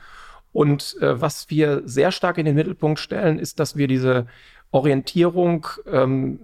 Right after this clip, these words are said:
dass wir das Kümmern um den Einzelnen sehr stark nach vorne schieben und, äh, das auch immer glaubwürdig wiedergespiegelt wird, dass wir eben nicht so eine Massenveranstaltung sind, wo man als Nummer kommt, sondern dass man als Persönlichkeit sehr, äh, eng verfolgt wird, sehr eng auch,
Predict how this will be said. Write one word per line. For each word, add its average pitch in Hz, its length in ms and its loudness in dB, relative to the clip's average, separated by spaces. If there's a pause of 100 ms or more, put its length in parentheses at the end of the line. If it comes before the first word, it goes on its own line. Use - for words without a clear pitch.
(100)
dass 143 240 -2
wir 143 80 0
das - 400 -4
Kümmern 175 380 2
um 151 80 0
den 143 140 0
Einzelnen 127 720 0
sehr 131 240 2
stark 135 240 -4
nach 135 120 -2
vorne 123 300 0
schieben 107 480 -8
und, 123 320 -6
äh, 127 160 0
das 131 180 0
auch 151 180 -4 (140)
immer 147 220 2
glaubwürdig 139 500 -2
wiedergespiegelt 131 720 -2
wird, 139 220 0 (240)
dass - 140 -6
wir 160 80 2
eben 156 100 4
nicht 151 140 0
so 147 60 2
eine 120 100 4
Massenveranstaltung 160 1000 0
sind, 156 260 0
wo 135 80 2
man 135 120 2
als 113 160 -2
Nummer 151 300 2
kommt, 190 340 -4
sondern 139 280 0
dass 135 100 -4
man 143 100 -2
als 123 120 -2
Persönlichkeit 151 720 -2 (400)
sehr, 147 480 2
äh, 139 280 0 (260)
eng 165 220 2
verfolgt 170 500 -2
wird, 170 200 -2
sehr 135 260 2
eng 147 240 -2
auch, - 400 -4